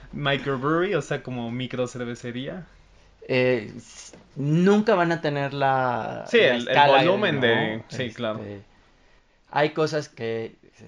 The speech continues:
Speaker 2: Estela no es una microcervecería,
Speaker 1: Sí.
Speaker 2: aunque se coló de ese, de ese marketing
Speaker 1: Ajá.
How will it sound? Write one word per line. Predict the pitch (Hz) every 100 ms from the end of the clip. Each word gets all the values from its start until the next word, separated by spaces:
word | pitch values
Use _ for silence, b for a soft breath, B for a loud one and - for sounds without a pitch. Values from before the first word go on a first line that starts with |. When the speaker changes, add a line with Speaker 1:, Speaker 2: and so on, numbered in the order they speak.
| -
Speaker 2:
Estela | - 110 - 127 131 139
no | 117 113
es | 127 127
una | 113
microcervecería, | 104 98 98 107 101 - 160 143
Speaker 1:
Sí. | -
Speaker 2:
aunque | 151 156 156 156 139 175 214 b b b _
se | - 123
coló | - 113 110 127 175
de | 160 117
ese, | 107 117 110 110 110 110 110 104 101 104 107 110
de |
ese | 113 113
marketing | 117 143 123 - -
Speaker 1:
Ajá. | 131 123 120